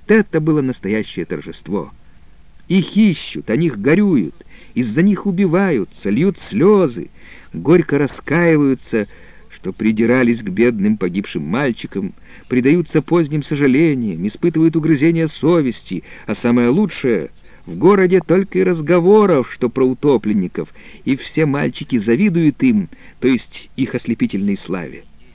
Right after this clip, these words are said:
Что хорошо, то хорошо. Стоило быть пиратом после этого. С наступлением сумерек пароходик опять стал ходить от одного берега к другому,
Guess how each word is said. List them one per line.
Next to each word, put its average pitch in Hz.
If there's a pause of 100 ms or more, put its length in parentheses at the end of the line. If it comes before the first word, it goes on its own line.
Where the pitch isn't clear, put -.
(140)
Что -
хорошо, 139
то 175
хорошо. 107 (600)
Стоило 139
быть 110
пиратом 95
после 78
этого. - (2250)
С -
наступлением 214
сумерек 220
пароходик 180
опять 135
стал 123
ходить 107
от 101
одного 92
берега 95
к 85
другому, 175